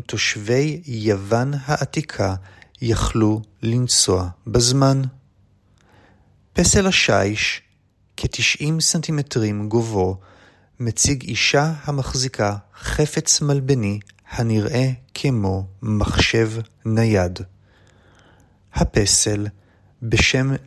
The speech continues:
נייקוס, מוצג בימים אלה במוזיאון בקליפורניה. שאלת המסע בזמן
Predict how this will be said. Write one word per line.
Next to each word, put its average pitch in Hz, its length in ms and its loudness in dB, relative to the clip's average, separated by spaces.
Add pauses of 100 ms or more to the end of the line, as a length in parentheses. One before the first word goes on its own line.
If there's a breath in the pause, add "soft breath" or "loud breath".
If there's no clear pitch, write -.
(100)
נייקוס, 120 960 0 (640 soft breath)
מוצג 127 520 0 (120)
בימים 120 680 2 (120)
אלה 107 320 0 (260)
במוזיאון 104 720 0 (200)
בקליפורניה. 104 920 0 (1500 loud breath)
שאלת - 720 0
המסע 151 400 2
בזמן 113 560 2